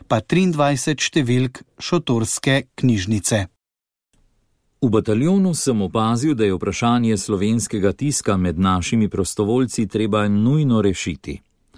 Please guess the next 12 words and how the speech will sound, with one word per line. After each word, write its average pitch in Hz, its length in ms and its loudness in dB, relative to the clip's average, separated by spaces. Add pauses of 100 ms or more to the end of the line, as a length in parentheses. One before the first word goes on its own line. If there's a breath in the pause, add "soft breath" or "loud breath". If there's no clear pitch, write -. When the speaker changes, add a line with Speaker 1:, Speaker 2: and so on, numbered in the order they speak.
(480 loud breath)
Speaker 2:
Bazovica 143 640 2
je 98 180 0
postala 101 540 -2
edini 120 480 0
slovenski 107 720 0
in 85 80 -2
sploh 98 300 -4 (100)
jugoslovanski 95 800 -2
tisk - 320 -2 (240 loud breath)
na 98 140 2
Srednjem 95 500 2
vzhodu 117 520 0